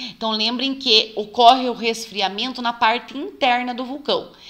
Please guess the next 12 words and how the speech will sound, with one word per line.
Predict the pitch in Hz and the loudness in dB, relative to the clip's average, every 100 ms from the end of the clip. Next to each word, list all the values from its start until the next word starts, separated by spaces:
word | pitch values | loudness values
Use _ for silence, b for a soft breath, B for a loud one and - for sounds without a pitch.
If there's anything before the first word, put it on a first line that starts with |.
| B B | B B
Se | - - | -8 -6
o | 311 294 254 | -6 0 0
resfriamento | 262 262 - 247 226 214 226 | 0 -2 -2 -2 0 -4 -4
ocorrer | 220 208 196 | -6 -4 -2
na | 196 | -4
parte | 190 185 165 165 | -2 -2 -2 -2
externa, | 226 220 - 196 208 269 359 | -6 -6 0 2 2 -2 -4
elas | - 269 | -2 -4
são | 269 262 | -4 -8
chamadas | 247 240 240 233 | -4 -4 -4 -8
de | 240 | -6
extrusivas. | 240 254 - 359 320 214 170 160 - | -4 -4 -6 -10 -8 -6 -6 -8 -12